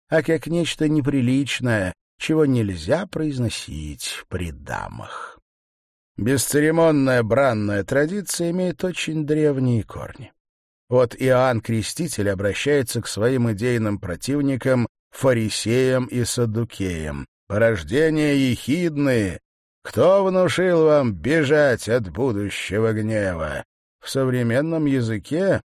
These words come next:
эта инвектива, вероятно, соответствовала бы чему-нибудь вроде «сучьего дети». В Деяниях святых апостолов читаем: «Но Савл, он же Павел,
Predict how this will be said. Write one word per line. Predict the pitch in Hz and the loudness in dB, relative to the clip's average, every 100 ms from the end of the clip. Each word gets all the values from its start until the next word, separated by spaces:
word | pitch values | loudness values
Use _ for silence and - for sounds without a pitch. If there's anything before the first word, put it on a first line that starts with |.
| _ - | _ -4
эта | 131 151 185 | -4 -2 -2
инвектива, | 180 160 127 143 165 185 | 0 -2 -2 -2 0 2
вероятно, | 160 127 127 - 120 | 2 2 2 0 -2
соответствовала | 117 139 117 107 139 - 156 156 156 | 0 0 0 -2 -4 -4 -2 -2 0
бы | 151 | -2
чему-нибудь | - 123 123 139 147 113 | -2 -2 -2 -2 -2 0
вроде | 113 123 131 131 | 0 0 -2 -4
«сучьего | - 107 98 - 110 135 165 | -4 -6 -6 -6 -4 -2 -4
дети». | 175 240 220 - - _ _ _ _ _ _ _ | -6 -6 -8 -14 -18 _ _ _ _ _ _ _
В | 92 92 | -6 0
Деяниях | 131 127 123 117 110 | 2 4 4 2 -2
святых | - 120 113 117 - | -2 -2 0 -2 -2
апостолов | 104 110 147 196 185 - | -2 -2 -2 -2 -4 -4
читаем: | 117 - 90 95 98 92 | -6 -4 -4 -2 0 0
«Но | 104 107 | 2 2
Савл, | - - 175 208 196 139 | 0 0 4 4 4 4
он | 120 113 92 | 4 2 -2
же | 76 123 | -4 -6
Павел, | - 123 120 87 73 64 - | -2 0 0 0 -4 -6 -10